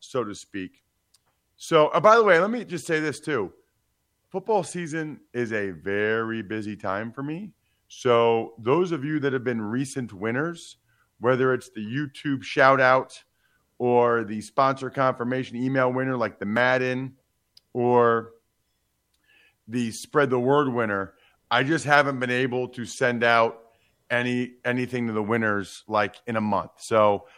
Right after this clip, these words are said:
I have it on my list. I'm going to try to get to that when I can.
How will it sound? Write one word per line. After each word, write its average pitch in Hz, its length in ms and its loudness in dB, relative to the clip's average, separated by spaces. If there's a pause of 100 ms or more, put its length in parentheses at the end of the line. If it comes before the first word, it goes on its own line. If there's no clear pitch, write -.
(180)
I 123 100 2
have 143 240 6
it 151 80 2
on 147 140 2
my 139 140 6
list. 131 480 -2 (280)
I'm 113 100 -8
going 127 240 -4
to 104 120 -18
try 135 640 0
to 131 180 -16
get 123 280 2
to 120 140 -6
that 110 320 2 (320)
when 131 240 0
I 120 160 0
can. 104 540 -8